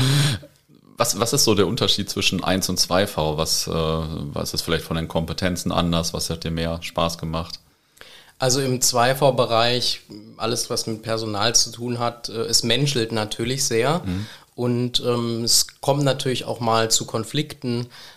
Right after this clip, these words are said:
Speaker 2: weil, ähm, einige, die Arbeit bei Stunt natürlich, es ist immer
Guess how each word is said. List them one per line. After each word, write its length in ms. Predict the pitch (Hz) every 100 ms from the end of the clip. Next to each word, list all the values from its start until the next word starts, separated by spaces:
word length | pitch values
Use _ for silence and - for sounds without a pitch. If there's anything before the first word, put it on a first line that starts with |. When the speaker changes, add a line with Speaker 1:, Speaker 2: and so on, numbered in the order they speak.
| _
Speaker 2:
weil, 720 | 113 113 120 127 123 123 120
ähm, 760 | 113 113 113 113 110 90 80 87
einige, 680 | - 131 139 135 127 123 120
die 160 | 117 101
Arbeit 340 | 117 123 117
bei 140 | 117
Stunt 400 | 110 - 113 120
natürlich, 500 | 117 117 - 117 110
es 180 | 120 110
ist 200 | 117 113
immer 180 | - 120